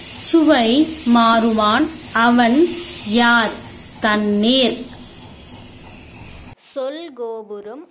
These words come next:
அமைப்போம். என்ன சொல்றாங்க? சொல் கோபுரம் அமைப்போம். வாங்க, இதனை கரம் என்றும் கூறலாம். இதனை கரம் என்றும் கூறலாம்.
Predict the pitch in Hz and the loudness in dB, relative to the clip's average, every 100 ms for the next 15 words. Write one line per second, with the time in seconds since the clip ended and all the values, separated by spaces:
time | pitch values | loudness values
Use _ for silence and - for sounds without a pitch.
0 | - 185 180 180 _ - 208 208 196 175 | -18 -16 -16 -20 _ -14 -12 -10 -14 -20
1 | _ 196 220 220 214 208 202 247 427 _ | _ -20 -20 -20 -18 -16 -16 -16 -16 _
2 | - 262 330 339 208 208 214 214 208 185 | -12 -10 -10 -14 -16 -14 -12 -14 -14 -14
3 | 208 370 349 - 185 190 180 180 - 214 | -14 -18 _ -18 -18 -16 -20 _ -16 -12
4 | 214 190 _ _ _ _ - 208 196 190 | -12 -14 _ _ _ _ -20 -20 -20 -20
5 | 202 320 349 _ _ _ 240 262 302 349 | -18 -20 _ _ _ _ -20 -20 -14 -14
6 | 269 220 277 381 _ _ 285 311 466 453 | -14 -16 -20 -20 _ _ -16 -16 -16 -16
7 | 311 254 254 247 339 _ 240 214 202 196 | -18 -18 -20 -20 -20 _ -18 -16 -16 -16
8 | 208 196 _ 220 220 214 202 202 262 381 | -18 -20 _ -20 -20 -20 -18 -20 -20 -20
9 | _ 262 254 311 453 359 240 233 214 233 | _ -18 -16 -18 -18 -18 -20 -20 -20 -20
10 | 392 _ 220 220 208 196 208 196 | -20 _ -20 -18 -16 -14 -16 -18